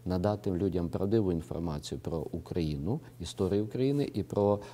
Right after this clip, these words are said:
власне, історію київського православ'я або православ'я в Україні,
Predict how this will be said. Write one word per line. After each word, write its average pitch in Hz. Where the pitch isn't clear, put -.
власне, 101
історію 104
київського 95
православ'я 98
або 82
православ'я 90
в 85
Україні, 113